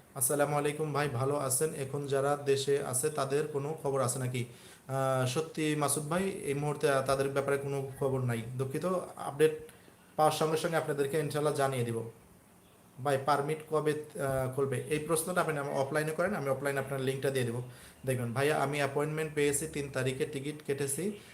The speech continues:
তেরো তারিখের, তাহলে কি ঠিক আছে কিনা?" হুম, তিন তারিখে অ্যাপয়েন্টমেন্ট, তেরো তারিখে, ওকে, কাটছেন তো, যেহেতু কাটছেন, কোনো সমস্যা নাই।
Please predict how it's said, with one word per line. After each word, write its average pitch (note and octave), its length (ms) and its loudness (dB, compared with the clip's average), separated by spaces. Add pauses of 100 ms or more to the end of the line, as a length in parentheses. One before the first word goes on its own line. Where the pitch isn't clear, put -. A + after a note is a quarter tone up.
(180)
তেরো C#3+ 160 4
তারিখের, C3 420 2 (100)
তাহলে C#3 260 0
কি C#3 200 -2 (560)
ঠিক D3+ 160 -4
আছে B2+ 200 0
কিনা?" B2 180 -4 (580)
হুম, D3+ 360 -4
তিন D#3+ 180 -4
তারিখে D#3 220 -2
অ্যাপয়েন্টমেন্ট, D#3 440 -2
তেরো D3+ 220 -2
তারিখে, C3+ 320 -4 (100)
ওকে, D#3+ 260 2
কাটছেন C#3 440 0
তো, D#3 140 -2
যেহেতু D3 220 2
কাটছেন, C#3+ 320 0 (120)
কোনো C#3+ 140 -4
সমস্যা C3 380 -2
নাই। A2+ 120 -2